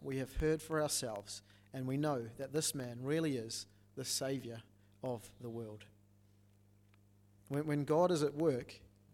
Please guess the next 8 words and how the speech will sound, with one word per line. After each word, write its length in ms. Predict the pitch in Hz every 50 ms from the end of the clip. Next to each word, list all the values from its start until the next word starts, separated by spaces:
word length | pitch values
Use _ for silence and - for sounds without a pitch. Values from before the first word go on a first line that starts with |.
| - - - -
incredible 520 | 147 143 131 - - 151 143 143 143 143 135
things 360 | - - 117 113 120 120 -
happen. 340 | 151 156 151 139 113 104 101 - - - - - - - - - - - - - - - -
Uh, 120 | 120 127 -
a 100 | - 139
woman 380 | 135 143 147 151 165 185 202 190
with 200 | 143 139 131 -
a, 220 | 135 131 127 127